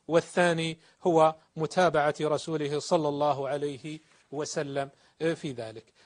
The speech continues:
سنجد أن، آه، من ال-، ال-، الأشياء المسلمة أن أصحاب الرسول صلى الله عليه وسلم والتابعين لهم بإحسان هم على اعتقاد أهل السنة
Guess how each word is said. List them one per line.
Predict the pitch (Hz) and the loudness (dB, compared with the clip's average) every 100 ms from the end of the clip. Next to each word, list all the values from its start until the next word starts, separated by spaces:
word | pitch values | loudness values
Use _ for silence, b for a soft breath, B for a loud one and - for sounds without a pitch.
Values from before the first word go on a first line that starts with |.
| _ | _
سنجد | - 339 403 339 | -4 2 4 2
أن، | 240 214 | -2 -2
آه، | 214 196 196 180 180 | -4 -2 -6 -6 -8
من | 214 302 | -8 -6
ال-، | 262 220 | -6 -8
ال-، | 185 185 180 | -6 -6 -6
الأشياء | 165 185 170 - 226 214 | -12 -10 -10 0 0 0
المسلمة | 170 165 170 170 151 202 226 240 202 | -8 -12 -10 -10 -4 -2 -2 -6 -8
أن | 190 | -6
أصحاب | 185 180 - 285 | -6 -6 -2 0
الرسول | 320 269 - 226 | 0 -2 -2 -6
صلى | - 196 | -2 -2
الله | 185 190 165 | 0 0 -2
عليه | 151 170 170 170 | -4 -6 -6 -6
وسلم | 165 - 196 254 285 b b b b | -8 -6 -6 -6 -10 b b b b
والتابعين | 180 240 - 247 214 208 240 | 2 2 2 0 0 -2 0
لهم | 208 196 | 0 0
بإحسان | 185 - - 240 285 b b b 320 | -6 -10 -6 -4 -6 b b b -2
هم | 370 | 0
على | 208 233 220 226 220 | 2 2 2 0 -6
اعتقاد | 160 170 175 180 190 170 | -8 -6 -10 -4 -6 -4
أهل | 175 175 156 | -6 -6 -8
السنة | 147 - 185 220 247 | -12 -8 -6 -4 -6